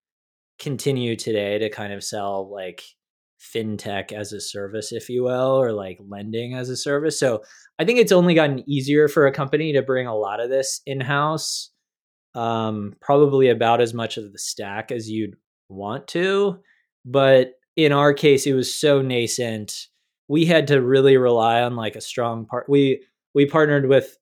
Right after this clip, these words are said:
uh, you know, a really good, uh, online lender who sort of built out, I think, quite a bit of, like, bespoke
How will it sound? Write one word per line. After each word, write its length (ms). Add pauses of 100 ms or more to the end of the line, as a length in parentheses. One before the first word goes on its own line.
uh, 340 (260)
you 200
know, 100
a 80
really 260
good, 440 (320)
uh, 100 (100)
online 440
lender 560
who 120
sort 240
of 160
built 240
out, 300
I 40
think, 580 (720)
quite 220
a 60
bit 240
of, 160
like, 340
bespoke 720